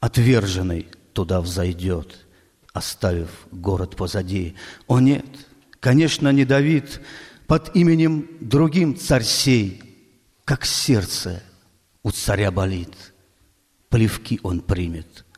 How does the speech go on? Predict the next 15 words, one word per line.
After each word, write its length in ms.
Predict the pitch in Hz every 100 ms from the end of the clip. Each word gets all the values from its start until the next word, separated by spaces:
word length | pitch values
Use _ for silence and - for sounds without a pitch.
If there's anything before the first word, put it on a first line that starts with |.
| -
от 180 | 90
людей. 720 | 95 90 90 98 90 95 - _ _ _ _ _ _
Заплакал, 840 | - 85 95 101 107 120 110 104 - _ _ _ _ -
глядя 420 | 95 104 113 104
с 160 | 107 -
высоты 640 | 107 113 101 120 110 104 - - -
об 180 | 123 110
этом 400 | 123 127 110 107
городе 460 | 101 135 120 110 113
большом. 760 | 113 107 - 139 127 117 101 - - -
О, 100 | 180
ничего 480 | 175 160 196 170 180
не 100 | 175
знаешь 640 | 151 202 185 170 143 131
ты, 580 | - - 139 117 98 -